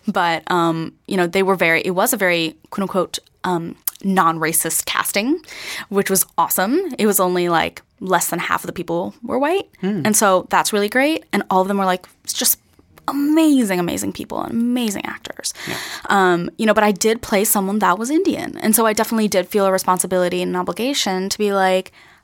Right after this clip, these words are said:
Speaker 1: "Okay, some of this writing is a little dated
Speaker 2: Mm.
Speaker 1: from the last time that Secret Garden existed, so I think that we should make some tweaks." And I definitely did speak up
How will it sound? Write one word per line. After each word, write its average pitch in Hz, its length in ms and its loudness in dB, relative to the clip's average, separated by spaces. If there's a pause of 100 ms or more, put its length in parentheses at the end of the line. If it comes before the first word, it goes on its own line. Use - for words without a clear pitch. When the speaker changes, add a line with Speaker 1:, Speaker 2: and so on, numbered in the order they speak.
(120)
Speaker 1:
"Okay, 269 400 2
some 269 340 2
of 302 100 0
this 339 140 0
writing 311 440 2
is 302 160 -2
a - 60 2
little 208 560 2
dated 214 600 2 (220)
Speaker 2:
Mm. 156 160 -2
Speaker 1:
from 240 120 0
the 208 60 4
last 180 240 2
time 190 120 0
that 190 100 -4
Secret 185 240 -4
Garden 190 180 0
existed, 208 520 -4
so 233 160 2
I 233 120 2
think 262 220 0
that 277 120 2
we 277 80 2
should 302 160 4
make 302 120 6
some - 160 -4
tweaks." - 560 -2 (360)
And 233 80 4
I 226 40 6
definitely 220 320 4
did 180 160 -2
speak - 240 -2
up - 240 -4